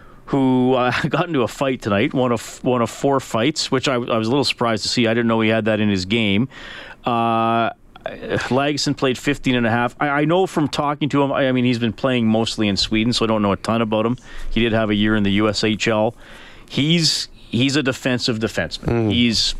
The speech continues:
Speaker 1: to simplify it, he's more like Larson than Klefbom, though that's not a direct com-,
Speaker 2: Yeah.
Speaker 1: comparable. So, uh, I mean, he's, he, he's a we'll see guy. He's, uh, is he twenty-two already? Or is he still twenty-one? I wrote it down earlier.
Speaker 2: I thought he
Speaker 1: He,
Speaker 2: was young.
Speaker 1: he's already twenty-two.
Speaker 2: Oh, is he?
Speaker 1: He's
Speaker 2: I
Speaker 1: a twenty fourteen draft pick.
Speaker 2: Yeah, I mean,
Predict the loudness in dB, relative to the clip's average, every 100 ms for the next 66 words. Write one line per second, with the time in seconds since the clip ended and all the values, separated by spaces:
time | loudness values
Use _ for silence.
0 | -8 -14 -14 -14 -14 -14 -16 -12 -2 0
1 | 0 0 0 -2 0 0 2 0 0 0
2 | 2 2 2 2 2 0 0 -2 -2 -2
3 | -2 -2 -2 -2 -2 0 0 0 -2 -2
4 | 0 -2 -2 -2 2 2 0 -4 -4 0
5 | 0 0 -2 0 0 2 0 0 0 2
6 | 2 2 0 -4 -16 -10 -6 -2 -2 0
7 | 0 2 2 0 -2 -2 -2 0 0 2
8 | 2 2 0 2 2 2 0 2 0 -2
9 | -10 -20 -18 -2 0 2 0 0 2 2
10 | 0 -2 -6 -2 -2 0 0 2 2 0
11 | -4 -6 -4 -2 -2 -4 -2 -2 0 2
12 | 2 2 0 0 0 0 0 0 0 0
13 | 2 0 0 0 0 2 2 2 0 0
14 | -2 -2 -2 0 0 2 2 0 -2 -2
15 | -2 0 0 -2 0 -2 0 -2 0 0
16 | 0 -2 0 2 2 0 -2